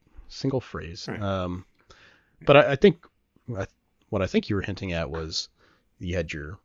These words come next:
Speaker 1: professors who were saying structured programming is, is amazing.
Speaker 2: Oh.
Speaker 1: Isn't it amazing that we get to code this way? Um, and for me, at least,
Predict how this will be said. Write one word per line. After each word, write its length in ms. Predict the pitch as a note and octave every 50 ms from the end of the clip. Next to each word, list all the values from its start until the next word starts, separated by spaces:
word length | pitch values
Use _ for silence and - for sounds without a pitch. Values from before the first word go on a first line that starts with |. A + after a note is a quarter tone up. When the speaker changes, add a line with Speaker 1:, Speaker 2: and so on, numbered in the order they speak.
| _ -
Speaker 1:
professors 560 | - - - E2+ E2 - - D2+ D#2+ - -
who 80 | F2+
were 80 | D#2 -
saying 280 | - - F2 D#2+ D#2+ -
structured 340 | - - C3+ - - A2
programming 440 | - A#2+ C#3 C#3 C3 A#2+ A2+ A2 G#2+ G2+
is, 260 | F#2+ - - - - -
is 600 | - A2 G2+ F#2 F2+ F2+ F2+ F2+ F2+ - - - - - _ _ _ _ _ _ _ _ _ -
amazing. 520 | F#2+ G2+ A#2+ B2+ G#2+ F#2+ E2+ E2+ G2 G2+ - _ _ _ _ _ -
Speaker 2:
Oh. 100 | G#2+ G#2 G2
Speaker 1:
Isn't 160 | G2+ G#2 G#2
it 120 | F#2+ F2+
amazing 380 | F2+ F#2+ G2 G2 F#2+ F#2+ G2+ F#2+
that 80 | F2+
we 100 | F2+ F2+
get 160 | F2+ F#2+ - -
to 220 | - E2+ E2 E2
code 280 | - - - A2 G#2+ F#2
this 200 | E2+ D#2 - -
way? 280 | C#2+ C#2 D#2 F2+ G2 - _ - - - _ _ _ _ _ _ _ -
Um, 520 | - F2+ E2+ D#2+ D2+ D2+ C#2+ D#2 D#2+ F#2 - _ _ _ _ _ - D3 - _ -
and 260 | G2 F#2 F#2 F2+ E2+
for 460 | - - A2 G2 F2+ F2 E2+ E2+ - - F#2 F#2
me, 340 | F2+ G2 C#3 G#3 A3+ C3
at 120 | - - -
least, 520 | - D2+ D#2 F2 - - - - - -